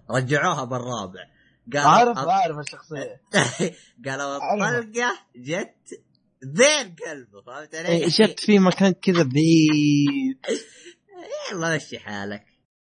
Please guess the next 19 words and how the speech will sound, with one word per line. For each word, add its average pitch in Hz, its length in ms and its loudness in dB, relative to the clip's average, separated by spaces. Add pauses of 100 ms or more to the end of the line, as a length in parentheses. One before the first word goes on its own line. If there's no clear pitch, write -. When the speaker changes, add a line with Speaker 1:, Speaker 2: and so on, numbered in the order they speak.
Speaker 3:
لكن 170 200 6
فعلًا 175 240 6
أنا 135 80 8
شفت 143 240 0
كم 127 140 6
جزء 120 360 2
من 110 400 2
المسلسل. 123 420 -4
ممكن، 285 400 -2
آه، 160 140 2 (120)
شوف، 180 260 2
آه، 156 220 4
أتفق 160 280 0
معك 156 260 4
لو 127 220 2
سووا 135 300 2
الجزء 127 300 0
الأول 127 280 0
وخلاص 123 580 -4